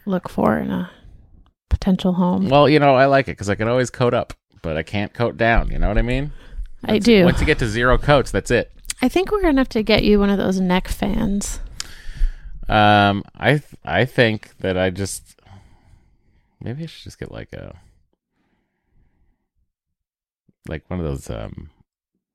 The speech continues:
Speaker 2: you know, like, in the old times, they'd, they'd, you'd have an ice chest and somebody would deliver a block of ice to you.
Speaker 1: Yes.
Speaker 2: Maybe I'll just carry one of those around.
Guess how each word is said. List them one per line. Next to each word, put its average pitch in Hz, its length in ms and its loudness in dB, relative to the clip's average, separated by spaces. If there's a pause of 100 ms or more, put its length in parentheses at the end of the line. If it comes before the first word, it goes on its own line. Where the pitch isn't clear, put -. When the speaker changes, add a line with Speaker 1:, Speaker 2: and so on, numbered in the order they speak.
(140)
Speaker 2:
you 139 100 0
know, 143 60 6
like, 131 120 6
in 98 100 6
the 87 80 6
old 85 220 2
times, 92 400 2
they'd, 71 280 -2
they'd, 67 220 -8 (380)
you'd - 160 -8
have 80 120 0
an 78 60 0
ice 80 220 0
chest 90 360 -2
and 73 120 -6
somebody 80 240 -2
would 71 240 -8
deliver 76 320 0
a 73 40 -2
block 71 280 -2
of 69 100 -6
ice 71 220 -4
to 82 100 -6
you. 80 220 -4 (240)
Speaker 1:
Yes. - 560 2 (440)
Speaker 2:
Maybe 226 140 -4
I'll 208 60 0
just 190 220 0 (480)
carry 92 320 4
one 78 140 2
of 65 40 0
those 65 200 0
around. 50 360 -8